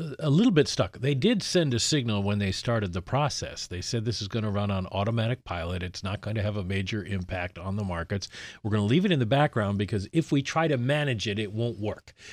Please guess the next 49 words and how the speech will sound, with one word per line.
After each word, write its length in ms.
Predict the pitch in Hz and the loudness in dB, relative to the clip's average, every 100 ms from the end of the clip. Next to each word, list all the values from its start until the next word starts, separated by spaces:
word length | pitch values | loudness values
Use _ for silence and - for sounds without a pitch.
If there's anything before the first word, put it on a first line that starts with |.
| - | -8
And 320 | 110 113 110 107 | -2 -2 -2 -6
if 160 | 131 143 | -6 -2
it 80 | 123 | -2
becomes 360 | 127 165 143 | -2 -2 0
a 60 | 139 | -2
political 460 | 143 135 135 127 | 0 0 0 -2
football, 460 | 120 139 117 107 98 | -4 -4 -2 -2 0
it 60 | 92 | -2
becomes 320 | 104 117 107 | -2 -2 -2
a 80 | 101 | -4
real 380 | 101 139 139 | -2 0 -2
problem 600 | 113 - 127 123 104 90 90 - - - | -4 -6 -4 -2 -2 -4 -6 -16 -20 -6
with 220 | 110 107 | -2 -2
the 120 | - | -4
cost 340 | 98 123 113 113 | -4 -4 -4 -6
of 80 | - | -6
credit 340 | 120 104 95 - | -4 -4 -6 -6
in 220 | 98 90 | -6 -6
society." 600 | - - 120 98 85 - - - - | -8 -6 -4 -4 -6 -14 -20 -18 -6
And 160 | 123 | -2
that 240 | 123 165 - | 2 0 2
worked 340 | 127 190 - | 2 0 -2
for 400 | - - 113 107 - | -14 -6 -2 -2 -4
a 40 | |
couple 300 | 110 107 110 | -6 -4 -2
of 60 | 135 | 0
years, 360 | 240 214 143 | 4 6 4
and 140 | 117 117 | 2 -2
then 80 | 107 | -2
the 140 | 104 | -2
equity 280 | 113 117 107 | -2 -4 -4
markets 360 | 104 90 101 | -6 -6 -8
go 160 | - 101 | -6 -6
down 300 | 101 117 107 | -4 -4 -6
a 200 | 95 107 | -8 -8
lot, 320 | 104 123 190 | -4 -2 -2
and 160 | 123 98 | -4 -6
ev-, 340 | 101 92 113 | -8 -12 -14
people 240 | - 92 92 | -14 -12 -12
start 280 | - 92 | -12 -12
to, 300 | - 85 104 | -12 -14 -12
uh, 20 | 104 139 - - | -14 -16 -20 0
people 260 | 175 147 135 | 2 4 6
look 220 | 202 208 | 6 6
at 200 | 123 - | -2 -2
the 80 | 120 | -4
cost 340 | 165 139 - | -2 -2 -4
of 100 | 98 | -4
credit 340 | - 170 113 | 0 0 -2